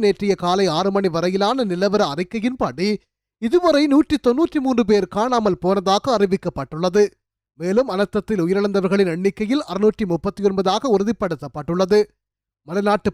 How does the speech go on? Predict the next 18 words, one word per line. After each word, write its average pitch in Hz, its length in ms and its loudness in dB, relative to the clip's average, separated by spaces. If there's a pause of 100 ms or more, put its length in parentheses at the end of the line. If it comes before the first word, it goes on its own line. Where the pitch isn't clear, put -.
பகுதிகளில் 202 520 0
மண் 208 180 0
சரிவுகள் 196 440 2
ஏற்பட்ட 202 320 -2 (100)
பகுதிகளில் 202 640 0 (420)
மீட்புக் 359 320 -2
குழுக்கள் 277 360 2
இன்னும் 240 280 0
தேடுதல் 254 380 0
நடவடிக்கைகளை 214 760 0
மேற்கொண்டு 175 480 0
வருகின்றன. 175 460 -4 (580)
பகல் 208 240 -2
நேரங்களில் 202 520 2
மட்டுமே 202 420 -4
தேடுதல் 220 460 0
பணிகள் 202 320 2
நடத்தப்படுகின்றன. 175 840 -4